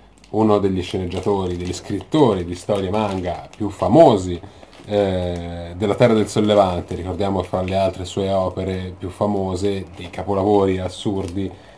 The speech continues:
e assoluti come Crying Freeman e Lone Wolf e Cub. Di Lady Snowblood ho già parlato in un mio video precedente, quindi ve lo linko qui sotto e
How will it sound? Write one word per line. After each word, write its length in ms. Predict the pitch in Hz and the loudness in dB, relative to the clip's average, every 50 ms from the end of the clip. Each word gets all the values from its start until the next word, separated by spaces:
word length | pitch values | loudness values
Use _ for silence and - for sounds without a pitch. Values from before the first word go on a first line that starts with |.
| - - | -18 -12
e 120 | - 104 101 | -6 -4 -4
assoluti 560 | 95 - - 131 120 110 104 101 95 - 98 | -4 0 2 4 4 4 4 2 0 0 -2
come 220 | 87 104 95 95 | -2 0 -2 -2
Crying 240 | - - 104 101 101 | 0 0 0 0 0
Freeman 640 | 98 - - 107 101 98 98 95 95 95 98 98 - | 0 -2 -2 0 0 2 4 4 4 2 2 0 -2
e 220 | 113 110 101 95 - | -4 -4 -4 -4 -2
Lone 280 | 104 104 107 104 104 | 2 4 4 6 6
Wolf 320 | 101 101 101 98 95 - - | 6 6 6 4 4 0 -4
e 100 | 98 - | -8 -4
Cub. 440 | - - 90 85 85 85 87 95 92 - - - - - - - - - | -2 -2 -2 -2 -4 -6 -10 -10 -12 -12 -14 -18 -20 -20 -20 -20 -14 2
Di 120 | - 143 160 | 6 8 8
Lady 180 | 165 151 156 | 10 10 8
Snowblood 400 | 143 127 165 151 143 151 151 135 | 6 6 6 6 8 8 8 8
ho 80 | 117 107 | 6 6
già 140 | 95 107 104 | 4 2 2
parlato 640 | - 165 160 151 139 117 101 95 92 147 160 190 190 | 6 6 6 8 8 6 6 4 2 2 0 0 0
in 80 | - 110 | -2 -2
un 120 | 104 101 | -2 0
mio 100 | 101 98 | 0 0
video 160 | 98 98 95 95 | 0 0 -2 -2
precedente, 640 | 101 98 - - 107 98 90 90 90 87 - 90 | -4 -4 -4 -4 -4 -4 -4 -6 -8 -8 -8 -6
quindi 360 | 90 101 101 98 98 95 90 87 | -4 -4 -2 -2 -2 -4 -4 -4
ve 100 | 95 104 | -2 0
lo 80 | 104 101 | 2 2
linko 300 | 104 107 104 - - 90 | 4 2 2 0 -2 -4
qui 100 | 95 90 | -4 -4
sotto 680 | 90 - - 117 107 98 - - - 95 90 87 - - | -4 0 2 4 4 2 2 -2 -4 -4 -4 -4 -4 0
e 200 | 127 127 120 | 2 2 2